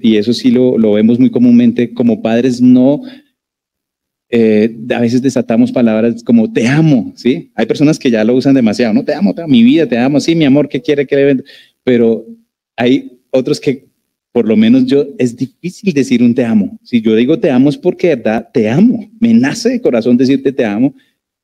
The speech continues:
pero más que decirlo es hacerlo. Si usted recuerda la época de noviazgo,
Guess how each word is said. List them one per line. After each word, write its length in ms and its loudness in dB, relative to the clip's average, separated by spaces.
pero 240 2
más 200 2
que 100 -2
decirlo 580 0
es 160 -2
hacerlo. 500 -2
Si 160 -2
usted 680 0
recuerda 720 0
la 180 2
época 600 -2
de 220 -2
noviazgo, 640 -2